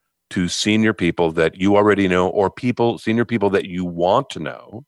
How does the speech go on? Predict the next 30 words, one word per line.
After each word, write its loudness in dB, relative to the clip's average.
and -2
you -2
went 0
to -6
coffee 0
with -2
them -4
or -2
went -4
to -8
lunch 0
with -6
them -4
and -4
you -4
asked -2
them 0
what 2
they 2
think -6
leads -2
should -2
have? -6
Engage 2
the 2
senior 0
people 0
in -2
that 0
conversation -4